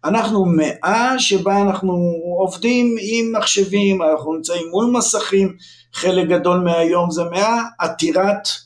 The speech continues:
טכנולוגיה דיגיטלית. מה זה אומר לגבי החינוך? זה יכול לומר דבר אחד, אוקיי, בואו נעשה את החינוך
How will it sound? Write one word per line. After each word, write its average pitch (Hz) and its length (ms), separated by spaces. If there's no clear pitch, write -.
טכנולוגיה 160 840
דיגיטלית. 131 680
מה 226 140
זה 254 120
אומר 233 300
לגבי 117 440
החינוך? - 240
זה 170 120
יכול 208 240
לומר 240 280
דבר 196 360
אחד, 190 300
אוקיי, 196 540
בואו 180 180
נעשה 165 280
את 156 120
החינוך 165 680